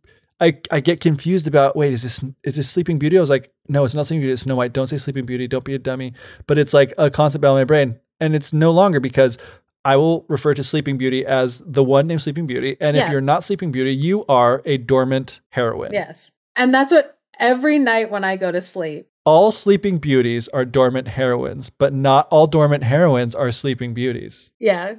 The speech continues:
Speaker 1: It's a whole rectangle square thing. That comes in handy so much in my life.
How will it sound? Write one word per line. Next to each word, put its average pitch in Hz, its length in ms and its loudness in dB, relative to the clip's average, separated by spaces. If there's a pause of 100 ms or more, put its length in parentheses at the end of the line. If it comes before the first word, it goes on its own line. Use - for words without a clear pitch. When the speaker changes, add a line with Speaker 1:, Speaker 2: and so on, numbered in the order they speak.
Speaker 1:
It's 151 160 -2
a 143 80 4
whole 143 260 6
rectangle 139 460 2
square 143 300 2
thing. 131 260 -10
That 185 240 2
comes 180 240 0
in 139 300 -2 (220)
handy 151 320 -2
so 147 180 -2
much 147 200 0
in 135 60 -12
my 123 80 -8
life. 117 340 -14